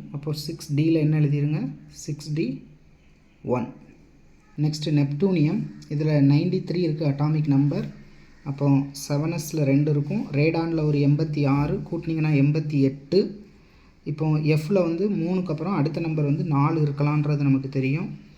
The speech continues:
அப்போ எண்பத்தி எட்டும் ஒரு நாலும் தொண்ணூத்தி ரெண்டு, இன்னும் ஒண்ணு வேணும். அதை வந்து சிக்ஸ் டில நிரப்பிருங்க. அடுத்து புளுட்டோனியத்துல வந்து நைன்டி ஃபோரு. அப்போ இதுல எண்பத்தாறு எலக்ட்ரான், இதுல ஒரு ரெண்டு கூட்டினீங்கன்னா எண்பத்தி எட்டு.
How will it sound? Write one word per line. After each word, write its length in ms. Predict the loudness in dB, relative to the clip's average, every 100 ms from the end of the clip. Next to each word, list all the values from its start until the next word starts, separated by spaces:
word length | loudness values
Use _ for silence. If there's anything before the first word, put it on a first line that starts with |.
| -20 -20 -14
அப்போ 400 | -10 -2 0 4 2 2
எண்பத்தி 500 | 2 2 2 -2 -2
எட்டும் 360 | -2 -2 -4 -2
ஒரு 140 | 0
நாலும் 360 | 2 2 0 0
தொண்ணூத்தி 340 | -2 -2 0
ரெண்டு, 420 | 2 2 2 -2 0
இன்னும் 220 | 2 4
ஒண்ணு 260 | 4 2 0
வேணும். 300 | 0 -2 -2
அதை 200 | 0 0
வந்து 220 | -2 -4
சிக்ஸ் 360 | -6 -8 -2
டில 220 | 0 2 2
நிரப்பிருங்க. 540 | 0 0 -4 -6 -10 -14 -20 -20 -20 -20 -20 _
அடுத்து 400 | -2 0 -2 -6 -10 -20 -12 -2
புளுட்டோனியத்துல 640 | 0 2 2 0 -2 -2 -2
வந்து 280 | 0 -2
நைன்டி 440 | 0 2 2 0 -4
ஃபோரு. 600 | -4 0 2 2 0 -6 -16 -20 -20 _ -12
அப்போ 240 | -6 0 0
இதுல 260 | 2 2
எண்பத்தாறு 500 | 2 2 0 -2 -2
எலக்ட்ரான், 520 | 0 -2 -4 -4 -4 -4 -4
இதுல 260 | -2 0
ஒரு 180 | 0 2
ரெண்டு 320 | 2 2 2
கூட்டினீங்கன்னா 580 | -2 -4 -4 -2 -2 -2 -4 -8 -20 _ -6
எண்பத்தி 580 | 0 0 0 -4 0 2
எட்டு. 640 | 2 0 -2 0 0 -6